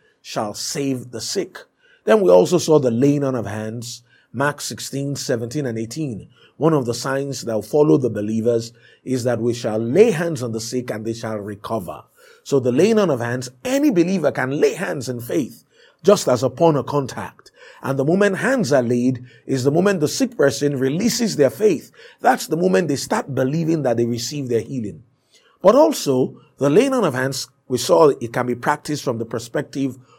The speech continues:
of the law of contact and transmission. The contact of one's hands transmitting God's healing power into the body of the sick one. We saw that. Then finally, we saw that uh,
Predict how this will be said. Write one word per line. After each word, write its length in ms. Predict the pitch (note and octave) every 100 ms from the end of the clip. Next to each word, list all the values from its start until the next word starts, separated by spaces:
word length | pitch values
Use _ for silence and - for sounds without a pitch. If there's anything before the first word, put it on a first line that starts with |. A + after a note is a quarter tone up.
| _
of 120 | C3 B2+
the 100 | B2+
law 180 | D#3
of 140 | C3 -
contact 520 | D3+ D3 D3 D3 -
and 160 | A#2 A#2+
transmission. 760 | B2+ A#2+ B2 A2 A#2 F#2 - _ _ _
The 80 | A#2
contact 500 | D#3+ E3 E3+ E3 -
of 100 | A#2+
one's 300 | B2+ D#3 C3
hands 460 | A2 A2 A2+ A#2 - _ _
transmitting 680 | - D3 C3+ A#2+ E3+ F#3+ F3
God's 260 | D#3+ F3 -
healing 340 | C#3+ D#3+ D#3
power 500 | - G#2+ A2+ A2+ A#2 _ _
into 280 | B2+ A#2+ B2+
the 140 | A#2
body 540 | G#2+ G#2+ D#3 C3 G#2 - _ -
of 180 | G#2+ G2
the 80 |
sick 320 | - - A#2+ - - -
one. 440 | G#2 A2 G2 - - _ _ _ _ _ -
We 80 | G#2
saw 260 | - C#3+ A#2+
that. 300 | A2 - _ _ _ _
Then 160 | G3 D#3
finally, 480 | F#3 G3 E3+ C3 A2+
we 140 | A2+
saw 260 | - D3 B2+
that 260 | G#2 - _ _ _ _
uh, 260 | G2 D#2